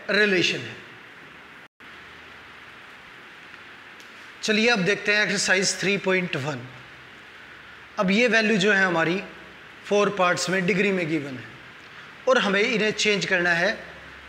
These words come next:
radian में। अब अभी हमने बात की कि यदि value degree में given है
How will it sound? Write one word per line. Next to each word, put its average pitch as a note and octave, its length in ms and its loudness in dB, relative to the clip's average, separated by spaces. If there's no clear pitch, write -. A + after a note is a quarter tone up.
radian F3+ 380 4
में। A#2 180 -8
अब B3+ 180 4
अभी G#3+ 200 4
हमने G#3+ 260 4
बात G#3 340 2
की G#3 120 -4
कि A3+ 60 2
यदि B3 180 4
value A3 260 4
degree G#3+ 320 4
में A3 160 4
given G3 280 2
है D#3 220 -2